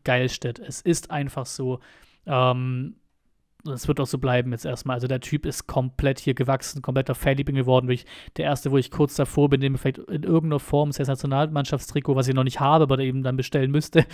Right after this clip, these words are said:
ähm, oder beim V-F-B-Trikot irgendwo hinten drauf zu dr-, draufdrucken zu lassen oder sowas, hab ich schon lange nicht mehr getan, aber der Mann, äh, Wahnsinn,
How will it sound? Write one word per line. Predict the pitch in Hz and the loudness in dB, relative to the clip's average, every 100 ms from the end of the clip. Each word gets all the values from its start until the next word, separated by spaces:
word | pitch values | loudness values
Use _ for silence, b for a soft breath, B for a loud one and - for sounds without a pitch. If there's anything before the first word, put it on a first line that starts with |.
| B B B | B B B
ähm, | 151 135 135 135 139 127 - _ _ _ _ - | 0 2 2 0 -2 -4 -10 _ _ _ _ 0
oder | 131 | 2
beim | 131 | 2
V-F-B-Trikot | 123 139 - 151 147 143 | 4 2 2 0 2 2
irgendwo | 156 139 143 | 2 0 2
hinten | 143 156 | 2 0
drauf | 135 143 147 | -2 0 0
zu | - | -4
dr-, | - - 180 | -8 -10 -6
draufdrucken | - 151 - 151 147 | 0 0 0 -4 -4
zu | - | -2
lassen | 139 139 | 0 0
oder | 143 | 0
sowas, | 131 135 | 0 0
hab | 127 | -2
ich | - | -4
schon | 143 | -2
lange | |
nicht | 147 | 0
mehr | 143 | 2
getan, | 135 - 135 131 | 0 0 0 2
aber | 131 127 B B B - | 0 -2 B B B -6
der | 135 | -4
Mann, | 123 123 127 143 | 0 -2 -2 -6
äh, | 131 123 123 | -6 -6 -6
Wahnsinn, | 127 120 123 127 - 123 | -2 4 6 4 0 -6